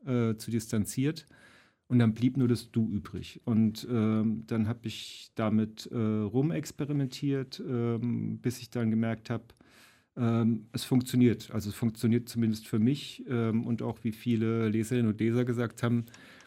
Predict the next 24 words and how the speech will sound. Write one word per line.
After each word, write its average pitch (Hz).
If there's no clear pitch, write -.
dass 110
es 113
am 107
Anfang 143
eine 127
kurze 135
Irritation, 139
äh, 135
mit 127
sich -
bringt, 123
aber 110
je 107
mehr 117
Seiten 110
man 110
umgeblättert 113
hat, -
umso 104
normaler 98
erscheint 95
einem 95
die 87
Perspektive. 90